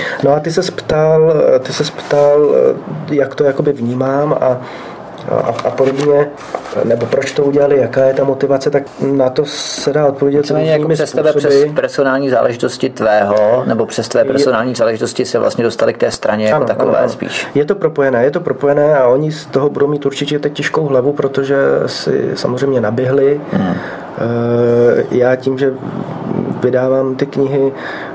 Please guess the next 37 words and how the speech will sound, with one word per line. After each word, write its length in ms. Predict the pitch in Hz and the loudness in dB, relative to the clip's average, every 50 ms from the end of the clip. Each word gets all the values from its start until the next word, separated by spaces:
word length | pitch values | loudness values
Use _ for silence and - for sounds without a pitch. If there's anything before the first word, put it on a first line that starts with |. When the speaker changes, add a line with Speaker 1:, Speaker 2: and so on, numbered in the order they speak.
| - - - - - | -12 -12 -10 -10 -6
Speaker 1:
což 300 | - - 131 - - - | -4 -4 -4 -4 -2 0
je 180 | 135 131 123 123 | 2 4 4 4
jakoby 340 | 123 113 - 123 123 127 127 - - | 2 2 0 0 0 0 0 -2 -2
podle 200 | - 123 123 123 | 0 2 2 2
nich 220 | 123 127 123 123 - | 2 0 -2 -2 0
nějaký 260 | 127 123 120 - 131 | 0 0 -2 -4 -4
trestný 340 | - 127 123 - - 127 120 | -4 -4 -4 -4 -4 -4 -2
čin, 240 | - 131 127 127 127 - - - - - - - - - - - - - - - - - - - - - - | -2 -2 -2 -2 -4 -8 -10 -10 -10 -10 -12 -12 -14 -14 -14 -12 -12 -12 -12 -12 -12 -14 -14 -14 -14 -8 -4
tak, 320 | - 131 120 - - - - 64 - - 64 65 67 65 - - - 82 - - - - - | -4 -4 -4 -4 -2 0 2 2 4 4 4 4 2 2 2 0 0 0 -2 -2 -4 -2 -2
eh, 20 | - | -2
a 80 | - - - - - | -2 0 -2 -4 -2
je 140 | 139 131 117 | -2 -2 0
to 120 | - 127 127 127 | 2 2 2 2
moje 500 | 123 127 127 127 123 127 123 117 113 113 | 2 0 0 2 2 4 4 4 4 2
obživa, 520 | - - - - 123 120 123 123 131 131 131 | 2 2 0 0 0 0 0 0 2 2 2
já 220 | 131 131 117 107 101 | 2 2 2 0 -2
jsem 380 | - 131 127 127 65 - - - 90 - - - | -4 -2 -2 -2 -2 -4 -4 -4 -4 -6 -4 -2
O 160 | - - - 117 | 0 2 2 2
S 200 | 117 - - 135 | 2 2 0 0
V 140 | 123 123 | 0 0
Č, 160 | 117 - 127 120 | 2 2 2 2
takže, 240 | 123 113 117 120 117 - - - - - - - - - - - | 2 2 0 -2 -4 -6 -8 -10 -10 -10 -10 -12 -14 -14 -10 -8
takže 240 | - 110 110 117 113 113 - - | -6 -2 -2 -2 -2 -2 -2 -2
ty 100 | 196 214 | 0 2
Speaker 2:
Hmm. 80 | 208 | 2
Speaker 1:
knihy 160 | 190 127 127 | 2 0 2
vydávám 460 | 113 120 123 131 123 127 135 131 131 120 | 2 2 2 4 4 4 4 2 2 0
a 40 | |
prodávám 540 | 113 120 - 117 123 123 127 127 131 131 131 | 0 -2 0 0 0 0 0 0 0 -2 -2
a 40 | 117 | -2
z 100 | 110 - | -2 -2
toho 220 | - 123 123 131 | -2 0 0 0
žiju. 400 | 117 113 117 120 120 127 131 139 135 - - - - - - - - - - - - - | 0 0 0 2 2 2 2 0 -2 -6 -10 -10 -10 -10 -10 -12 -14 -14 -14 -16 -12 -8
Takže, 260 | - 104 104 120 123 123 117 117 - - - - | -6 -4 0 2 4 4 4 4 2 0 -2 -2
eh, 40 | - - - - - - | -2 -2 0 0 0 0
jakoby 280 | - - 120 123 123 | 0 -2 -2 -2 -2
celý 440 | 120 - - 127 120 123 131 127 | -2 0 0 0 0 0 -2 -4